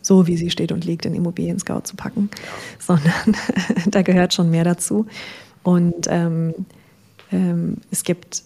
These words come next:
Speaker 1: sehr viele tolle Ansätze, sich mit den Menschen, die suchen, mit den Menschen, die, ähm, aktuell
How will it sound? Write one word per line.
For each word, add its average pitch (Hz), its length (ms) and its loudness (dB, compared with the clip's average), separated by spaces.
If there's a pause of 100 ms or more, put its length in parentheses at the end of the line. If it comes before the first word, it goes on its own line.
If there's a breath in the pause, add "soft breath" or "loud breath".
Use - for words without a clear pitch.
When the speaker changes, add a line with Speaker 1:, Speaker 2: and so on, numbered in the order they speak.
(100)
Speaker 1:
sehr 196 260 2
viele 175 240 0
tolle 180 300 0
Ansätze, 170 800 -2 (340)
sich 208 320 0
mit 190 180 0
den 185 220 2
Menschen, 175 540 2
die 180 140 -2
suchen, 175 720 2
mit 170 140 -4
den 185 200 4
Menschen, 175 520 2 (540 loud breath)
die, 180 300 4
ähm, 170 280 -2
aktuell 170 540 -2